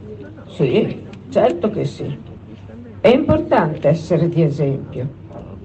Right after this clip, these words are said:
mostrare agli altri che è possibile dare un contributo personale, anche piccolo, e in qualin-, qualunque condizioni ci troviamo, perché ciò significa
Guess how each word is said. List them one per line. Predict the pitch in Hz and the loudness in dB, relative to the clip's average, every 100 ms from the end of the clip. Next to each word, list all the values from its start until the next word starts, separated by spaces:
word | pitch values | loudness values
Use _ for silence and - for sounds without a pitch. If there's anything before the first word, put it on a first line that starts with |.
| - - | -18 -10
mostrare | 156 214 226 247 269 254 | -2 -2 2 6 8 8
agli | 254 | 10
altri | 285 294 294 220 | 8 8 4 0
che | 214 214 | 4 4
è | |
possibile | 214 233 220 - 330 339 214 190 | 6 2 0 4 4 6 4 4
dare | 190 185 | 4 4
un | 185 | 0
contributo | 190 190 208 214 202 262 - | -2 -4 -2 -4 -4 -6 -4
personale, | 208 - - - 170 156 123 117 139 143 - - - - | 2 2 2 0 0 0 -4 -4 -6 -8 -10 -16 -16 -8
anche | 262 277 330 | -6 0 0
piccolo, | - - 165 - 131 - 151 - - - - | 2 2 2 2 -4 -4 -6 -10 -16 -12 -2
e | |
in | 262 285 | 0 6
qualin-, | 330 339 381 - | 6 8 6 4
qualunque | - 247 277 311 330 | 4 6 6 2 2
condizioni | 247 233 233 294 320 294 | 2 0 -4 -4 -6 -6
ci | - 220 | -4 -4
troviamo, | 214 190 170 139 131 - - - - - - - - - - | -2 0 2 2 0 -6 -12 -16 -18 -18 -18 -18 -18 -20 0
perché | - 208 - 220 | 4 4 4 2
ciò | - 262 - | 2 0 0
significa | - - 214 214 277 - - 269 | -8 -2 0 2 0 -4 -2 -4